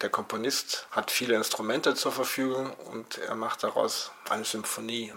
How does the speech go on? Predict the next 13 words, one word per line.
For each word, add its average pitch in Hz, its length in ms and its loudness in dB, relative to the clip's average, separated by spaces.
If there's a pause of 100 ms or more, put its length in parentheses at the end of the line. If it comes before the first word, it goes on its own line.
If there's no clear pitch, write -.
mit 104 180 -4
Gefühl, 131 440 -2
mit 113 160 -6
Emotionen. 110 640 -2
Und - 640 -6
das 110 140 4
Gleiche 117 640 8 (280)
kann 110 160 6
auch 107 100 2
die 113 160 4
Architektur, 104 600 0 (180)
wenn 107 140 -2
man 107 280 -6